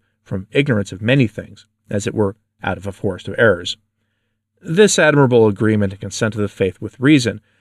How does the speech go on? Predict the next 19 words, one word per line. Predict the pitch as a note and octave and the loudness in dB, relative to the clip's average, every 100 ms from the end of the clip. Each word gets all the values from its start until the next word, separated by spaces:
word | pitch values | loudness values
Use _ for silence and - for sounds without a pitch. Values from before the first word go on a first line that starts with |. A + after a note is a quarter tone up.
| _ _ | _ _
although | - B2+ | 0 4
it | C3+ | 4
has | B2 | 4
been | G#2+ - | -2 -2
honored | - C3+ C#3+ G#2+ | 0 2 2 0
by | G#2+ | 0
the | G#2 G2+ | 0 0
learned | A2 A2 F#2+ | 0 -2 -2
works | G2+ G#2 - | -4 -6 -6
of | |
many, | G2 B2 G2 - _ _ _ _ - | -4 -2 -4 -10 _ _ _ _ -4
yet | D#3+ E3+ | 2 2
as | D#3+ D3 | 4 2
it | D3 | 4
were | C#3 C3+ | 4 4
built | A#2+ A#2+ A#2 | 4 2 2
up | B2 | -2
in | A2 | -2
one | G#2 | -2